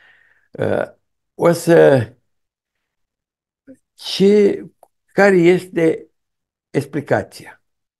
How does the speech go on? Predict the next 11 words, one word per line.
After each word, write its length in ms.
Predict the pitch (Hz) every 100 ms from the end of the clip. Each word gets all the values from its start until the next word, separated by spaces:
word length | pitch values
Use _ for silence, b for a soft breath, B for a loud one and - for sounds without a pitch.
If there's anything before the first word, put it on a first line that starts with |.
| _ _ _ _ _ _ _ _ _ _ _ _
Explicația 680 | - 156 156 156 180 180 151
este 360 | 151 147 139 143
foarte 400 | 143 139 - 123
simplă 640 | - 92 80 - - _ _ _ _ _ _
și 240 | _ -
vă 140 | 98 110
atrag 340 | 104 127 123
atenția 680 | 104 95 151 117 - 110 110
unei 360 | 113 110 107
strategii 1200 | 104 - - 117 107 - 110 104 92 131 110 78 _ _ _ _ _ _ _ _ _
a 440 | - 101 104 104